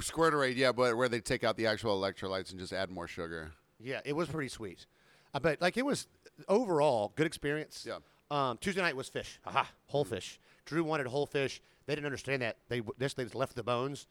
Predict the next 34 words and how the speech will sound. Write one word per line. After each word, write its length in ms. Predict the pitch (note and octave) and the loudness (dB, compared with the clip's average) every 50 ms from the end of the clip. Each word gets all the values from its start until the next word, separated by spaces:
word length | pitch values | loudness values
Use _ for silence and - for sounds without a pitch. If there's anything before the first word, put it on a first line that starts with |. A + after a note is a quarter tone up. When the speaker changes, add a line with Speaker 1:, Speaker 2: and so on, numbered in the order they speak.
| _ _ _ _ _ _ - | _ _ _ _ _ _ -8
Speaker 2:
in 200 | B2+ A#2+ A2+ - - _ | -6 -6 -6 -8 -10 _
fish 180 | - C#3+ - - - | -4 -4 -4 -4 -8
pieces. 420 | - B2 A2 - F2 E2 - - - _ _ _ _ _ _ _ _ _ _ _ _ _ _ _ _ _ - | -10 -10 -10 -10 -12 -16 -16 -18 -20 _ _ _ _ _ _ _ _ _ _ _ _ _ _ _ _ _ -10
It 40 | |
wasn't, 220 | C3 B2+ A#2 C#3 A#2+ | -10 -8 -8 -8 -10
like, 100 | B2 A2+ | -6 -6
a 60 | A2 | -2
whole 180 | G2+ C3+ B2+ - | 0 0 -2 -2
piece 240 | - - B2+ - | -4 -8 -8 -8
of 80 | A2+ - | -8 -2
fish. 100 | - - | 2 4
Speaker 1:
Oh, 60 | F3 | 4
wait 160 | F3 F3+ G3+ | 6 6 4
a 40 | G3+ | 4
minute. 180 | F#3+ F#3 D#3+ D3+ | 4 2 2 2
So 160 | - F3 E3 | 2 0 2
they, 180 | C#3+ E3+ F#3 F3+ | 4 2 2 2
it 120 | E3+ E3 | 0 0
was, 200 | D#3+ E3+ C#3+ B2+ | 0 0 0 2
like, 160 | D3+ D#3 C3+ | 2 2 2
it 80 | C3+ C#3 | 2 2
wasn't 280 | D3 E3 D3 E3 D#3 | 2 2 0 0 -6
filleted, 300 | - D#3 D#3+ E3+ D#3+ C#3+ | -8 -2 0 2 2 2
but 100 | A#2+ C3+ B2 | 0 -2 -4
it 40 | A2+ | -4
was 120 | A#2 - | -6 -8
chopped, 640 | - - - D#3+ D#3+ D#3 D#3 D3+ C#3+ - - - - | -6 -6 -2 0 2 2 2 2 0 -2 -10 -14 -6
Speaker 2:
It 40 | - | -2
was 420 | C#3+ B2 A#2+ A2+ A#2 A2+ A2 A2 A2+ | 0 2 4 4 2 2 0 0 2
Speaker 1:
uh, 20 | |
Speaker 2:
chopped 220 | A3+ A3 G3 D#3 - | 4 4 4 4 4
Speaker 1:
crossways. 960 | E3 E3 E3+ F3 F3 - A2+ - C#3+ C#3 C3 A#2+ A2+ A2+ A2 A2+ A2+ A#2 A2+ | 6 8 8 8 8 4 2 2 2 4 4 4 2 2 0 0 -2 -4 -6
Speaker 2:
still. 140 | - - - | -8 -12 -14
Correct. 520 | - C#3+ C#3 C#3+ C#3 A2 G2 - - - | -12 -10 -4 -2 -2 -2 -4 -6 -14 -20